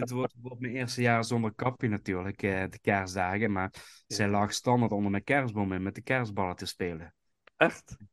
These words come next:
Speaker 1: Ja, dan ging ze op de rug liggen en dan ging ze eigenlijk met de pootjes zo. En nooit schade, nooit, eh,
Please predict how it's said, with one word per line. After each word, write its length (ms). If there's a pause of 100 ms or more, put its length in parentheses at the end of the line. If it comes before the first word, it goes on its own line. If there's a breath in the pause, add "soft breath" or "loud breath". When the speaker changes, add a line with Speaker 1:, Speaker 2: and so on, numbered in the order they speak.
(120)
Speaker 1:
Ja, 180
dan 100
ging 140
ze 60
op 80
de 80
rug 260
liggen 200
en 80
dan 80
ging 140
ze 60
eigenlijk 160
met 100
de 220
pootjes 240
zo. 180
En 180 (280 loud breath)
nooit 380
schade, 420
nooit, 440
eh, 380